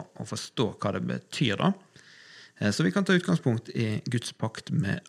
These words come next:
Abraham. Eh, og vi kan lese ifra første Mosebok, eh,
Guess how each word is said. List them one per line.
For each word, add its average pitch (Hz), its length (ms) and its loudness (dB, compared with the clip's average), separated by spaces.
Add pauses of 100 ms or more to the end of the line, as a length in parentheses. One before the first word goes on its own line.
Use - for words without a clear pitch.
(140)
Abraham. 104 460 2 (800)
Eh, 113 160 -4 (380)
og 117 260 -2
vi 131 80 -2
kan 117 140 2
lese 110 260 4 (220)
ifra 107 160 -4
første - 320 -4
Mosebok, 117 640 -2
eh, - 220 -8